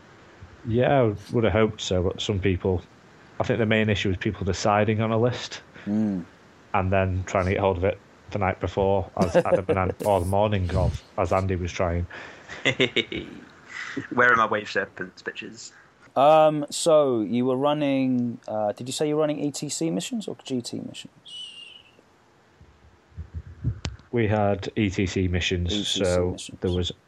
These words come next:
Speaker 1: a Maelstrom mission combined with a Eternal War and kill points as part of every mission, just as a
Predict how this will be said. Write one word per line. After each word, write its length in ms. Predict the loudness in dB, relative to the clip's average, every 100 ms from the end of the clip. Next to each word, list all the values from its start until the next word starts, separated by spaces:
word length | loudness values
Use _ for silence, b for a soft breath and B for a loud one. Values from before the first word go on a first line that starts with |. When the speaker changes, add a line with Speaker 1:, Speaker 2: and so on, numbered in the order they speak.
| _
Speaker 1:
a 40 |
Maelstrom 440 | 2 2 2 0 0
mission 480 | 0 2 0 0 -6 _
combined 540 | -4 0 2 2 0 0
with 380 | 2 2 0 -4 -2
a 500 | 2 2 2 0 -4 B B B _ -8
Eternal 400 | 0 2 4 4
War 420 | 4 4 2 0 -2
and 340 | 0 0 0 0
kill 200 | 0 2
points 520 | 2 0 -2 -6 -8 _ _ -4
as 140 | -2
part 240 | 2 2
of 100 | 4
every 180 | 2 2
mission, 400 | 0 0 -2 -4 -6 B B B B -6 -6 -6 -2
just 360 | 0 0 -8 -18 -2
as 160 | 0 2
a 280 | 2 2